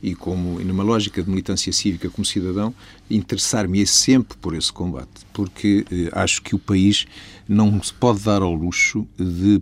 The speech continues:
prescindir de uma opção estratégica fundamental, que é ter dois grandes centros urbanos de primeira linha mundial, eh, na frente atlântica,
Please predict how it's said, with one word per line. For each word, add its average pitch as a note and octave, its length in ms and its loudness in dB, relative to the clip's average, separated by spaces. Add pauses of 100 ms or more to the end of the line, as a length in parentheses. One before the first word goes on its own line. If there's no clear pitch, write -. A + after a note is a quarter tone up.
prescindir F#2+ 600 2
de D#2 140 -6
uma F2 260 0
opção F#2+ 280 2
estratégica F#2 540 -4
fundamental, F2+ 580 0
que - 100 -2
é F2+ 60 0
ter G2 400 0
dois G#2 340 4
grandes G2 400 2
centros - 320 -2
urbanos F2 560 -4
de F#2+ 100 -8
primeira F#2+ 440 0
linha E2+ 580 0
mundial, G2 680 2 (440)
eh, G2 220 4
na G#2 120 4
frente G2+ 360 -2
atlântica, G2+ 720 -2